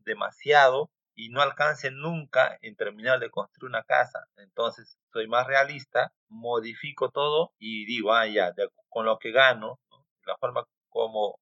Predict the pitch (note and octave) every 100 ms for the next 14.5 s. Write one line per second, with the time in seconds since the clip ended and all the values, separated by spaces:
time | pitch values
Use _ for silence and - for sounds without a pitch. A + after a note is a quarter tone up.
0 | _ B2 B2 A#2 G#2 - A2+ B2+ C3 -
1 | E3 - _ - A#2 A2+ - _ _ B2
2 | C#3 C3+ A#2+ A#2 D#3 - - G2+ - A#2+
3 | A#2 - A#2+ A#2 B2 B2+ _ G2 - A2
4 | G#2+ G2+ F2+ F2+ - A#2+ G#2+ A2+ C3+ _
5 | _ _ G#2+ G2 A#2+ A#2 G2+ - D#3+ D3+
6 | G2+ _ - _ G2 G3 - A#2+ A#2+ A2
7 | G#2+ G#2+ C#3+ A2 - _ F#2 F#2+ G#2+ -
8 | G#2+ A#2 B2 B2 B2 - A#2+ A#2 A#2 C#3+
9 | _ _ G#2 G#2+ A2 A2 - _ _ F2+
10 | G2 F#2 A2 A2 _ G#2 G#2+ _ _ -
11 | F#2 _ A#2 - - A2+ F2+ - F2 F2
12 | - D#2+ E2+ G2 F#2+ - _ _ - A#2+
13 | C3 A2+ - A#2 A#2+ B2 D3 D#3 C3+ C#3+
14 | C#3 C#3+ C3 C3+ C#3+